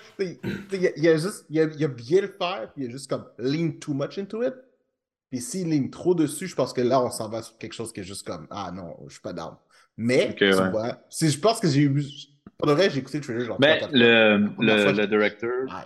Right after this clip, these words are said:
Speaker 2: le directeur, il a, il a parlé, là, après le trailer. C'est comme, il a, il a
Speaker 1: Ouais.
Speaker 2: release son comment. Puis il a dit, genre, parce que c'est un, le directeur, il est latino aussi.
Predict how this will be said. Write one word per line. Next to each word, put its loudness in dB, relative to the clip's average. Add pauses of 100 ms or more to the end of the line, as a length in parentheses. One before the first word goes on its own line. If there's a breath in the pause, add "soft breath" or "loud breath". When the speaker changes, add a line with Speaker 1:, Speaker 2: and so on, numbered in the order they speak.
Speaker 2:
le 0
directeur, 0
il -4
a, -6 (180)
il -2
a 0
parlé, 2
là, -2
après -6
le -4
trailer. -4 (180)
C'est -20
comme, 0
il 4
a, 0
il 0
a 4
Speaker 1:
Ouais. 4
Speaker 2:
release -4
son -8
comment. -4 (560 soft breath)
Puis -2
il 6
a 6
dit, 2
genre, 2
parce -8
que -8
c'est -2
un, -2
le 2
directeur, 0
il 0
est -4
latino -4
aussi. -6